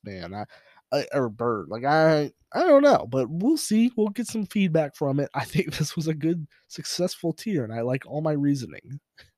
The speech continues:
So, I think that's how we're gonna end it. <laughs> I think I'm, I'm very just delighted that I just put together a tier list of mascots that I would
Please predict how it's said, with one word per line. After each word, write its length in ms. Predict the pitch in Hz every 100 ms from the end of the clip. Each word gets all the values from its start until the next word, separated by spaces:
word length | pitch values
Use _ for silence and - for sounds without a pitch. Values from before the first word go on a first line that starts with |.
| _ _ _ _ _ _ _ - - _ _ _ _ _ _ - - - 180
So, 520 | - - 156 143 139 - _ _ _ _ - - - _ _ - _ _ _ -
I 60 |
think 360 | - 180 208 180
that's 200 | 190 -
how 220 | - 208
we're 140 | 190 -
gonna 280 | 175 165 -
end 140 | 196
it. 160 | 147 - 147
<laughs> 60 |
I 40 | 156
think 220 | 175 - - _ - _ - - _ _ _ - 302 302 294 208
I'm, 300 | 190 196 196 - - _
I'm 200 | 180 208
very 340 | 180 208 220 202
just 180 | 196 170
delighted 560 | 170 175 175 160 147
that 120 | 143
I 120 | 143 143
just 400 | 147 - - -
put 240 | 170 147
together 400 | 147 147 143 127
a 60 | 120
tier 260 | - 147
list 260 | 135 120 -
of 140 | 113
mascots 800 | 113 120 127 - - 101 98 -
that 160 | 117 107
I 160 | - 117
would 180 | -